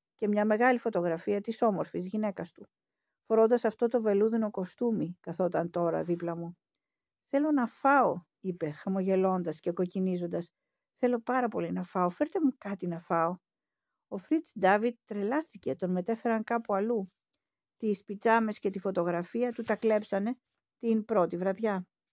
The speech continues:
Αργότερα, κάθε φορά που μιλούσα γι' αυτόν, αγανακτούσα και θύμωνα. Ποιος χρειαζόταν την ξένη φωτογραφία;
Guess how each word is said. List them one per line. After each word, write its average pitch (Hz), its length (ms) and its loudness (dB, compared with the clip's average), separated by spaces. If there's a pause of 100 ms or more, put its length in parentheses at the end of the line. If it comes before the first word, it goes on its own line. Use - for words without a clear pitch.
(100)
Αργότερα, 247 640 0 (260)
κάθε 277 260 -6
φορά 180 460 -2
που 202 280 -6
μιλούσα 202 380 0
γι' 185 100 -2
αυτόν, 190 460 -2 (540)
αγανακτούσα 214 680 -2
και 214 140 -4
θύμωνα. 175 600 0 (340)
Ποιος - 260 -8
χρειαζόταν 170 720 4
την 165 120 -10
ξένη 175 380 -2
φωτογραφία; - 840 -8